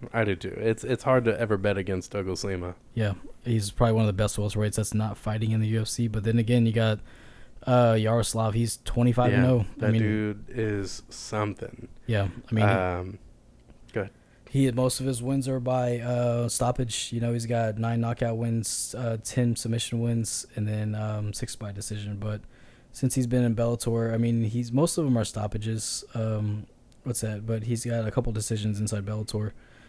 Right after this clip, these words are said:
Speaker 2: which ki-, I feel like that always says something, though, 'cause it's like, okay, he took the step up in competition. He's undefeated in Bellator right now, but, um, his decision wins didn't, really didn't start taking off until he got into Bellator.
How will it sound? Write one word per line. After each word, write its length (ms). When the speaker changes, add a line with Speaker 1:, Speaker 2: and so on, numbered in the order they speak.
Speaker 2:
which 120
ki-, 80
I 140
feel 160
like 120
that 120
always 240
says 260
something, 340
though, 180
'cause 100
it's 160
like, 120
okay, 140
he 60
took 160
the 80
step 240
up 160
in 60
competition. 720
He's 120
undefeated 380
in 80
Bellator 320
right 120
now, 160
but, 260
um, 360
his 200
decision 460
wins 280
didn't, 360
really 240
didn't 160
start 160
taking 260
off 160
until 260
he 60
got 160
into 160
Bellator. 560